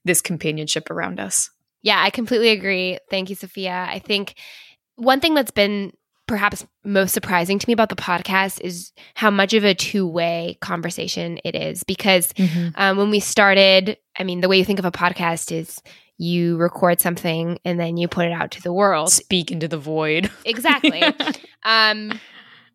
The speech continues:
Speaker 2: and as we've said before, when we started, we, we thought that nobody except for my mom would listen, and,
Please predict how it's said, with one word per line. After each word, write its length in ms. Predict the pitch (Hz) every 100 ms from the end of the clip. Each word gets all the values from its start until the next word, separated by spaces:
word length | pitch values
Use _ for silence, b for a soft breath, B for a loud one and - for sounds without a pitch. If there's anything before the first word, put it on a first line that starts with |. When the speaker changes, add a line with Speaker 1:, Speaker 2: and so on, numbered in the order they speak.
| - 269
Speaker 2:
and 80 |
as 120 | 262 233
we've 120 | 240
said 140 | 233
before, 280 | 233 - 254
when 120 | 208
we 80 | 202
started, 340 | 196 214 190 185
we, 180 | 180 180
we 200 | 190 185
thought 280 | 185 175 -
that 140 | 180
nobody 340 | 180 170 170 175
except 240 | - 175
for 120 | 196
my 140 | 170 175
mom 260 | 214 196
would 140 | 175 165
listen, 400 | 175 175 170 170
and, 480 | 185 175 170 175